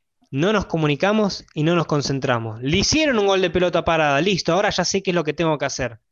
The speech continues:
Speaker 1: Mourinho ya sabía qué es lo que tenía que trabajar, la comunicación
Speaker 2: Y la concentración.
Speaker 1: y la concentración. Es genial. Es,
Speaker 2: Perfecto.
Speaker 1: es un punto en clave.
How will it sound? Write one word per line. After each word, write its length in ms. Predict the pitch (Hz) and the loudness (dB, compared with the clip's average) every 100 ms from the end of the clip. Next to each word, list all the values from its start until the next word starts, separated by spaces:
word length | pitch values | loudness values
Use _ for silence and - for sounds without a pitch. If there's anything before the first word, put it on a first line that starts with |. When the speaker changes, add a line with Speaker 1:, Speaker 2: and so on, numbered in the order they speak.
| _ _ - | _ _ -2
Speaker 1:
Mourinho 440 | 170 - 233 254 | 2 2 4 2
ya 120 | 214 | 0
sabía 300 | 196 202 202 | 0 2 0
qué 80 | 190 | 0
es 40 | 196 | 0
lo 80 | |
que 80 | 180 | 0
tenía 240 | 180 185 185 | 2 2 2
que 100 | 175 | 0
trabajar, 540 | 175 175 - 180 147 _ - | 2 0 0 0 -2 _ -6
la 180 | 135 131 | -4 0
comunicación 960 | 214 233 208 202 175 226 214 220 220 _ _ _ _ _ _ _ | 2 2 0 -2 -2 0 0 -2 -8 _ _ _ _ _ _ _
Speaker 2:
Y 80 | 147 | -2
la 80 | 131 | 0
concentración. 460 | 127 123 120 196 214 | 0 -4 -4 -2 -2
Speaker 1:
y 180 | 202 _ - | -6 _ -8
la 180 | 139 | -6
concentración. 880 | 135 175 160 151 139 131 - 131 110 _ _ _ _ _ _ _ _ _ _ _ _ _ _ _ _ _ | -2 0 0 -4 -6 -8 -6 -6 -8 _ _ _ _ _ _ _ _ _ _ _ _ _ _ _ _ _
Es 120 | - - | -18 -10
genial. 540 | 135 156 143 107 - _ _ _ | -4 -2 -2 -6 -14 _ _ _
Es, 180 | - 151 | -8 -6
Speaker 2:
Perfecto. 380 | 127 165 151 156 | -6 -6 -6 -8
Speaker 1:
es 140 | 143 | -6
un 160 | 143 131 | -6 -4
punto 260 | 160 175 147 | -2 -2 -2
en 100 | 123 | -2
clave. 420 | 175 143 110 | 0 0 -2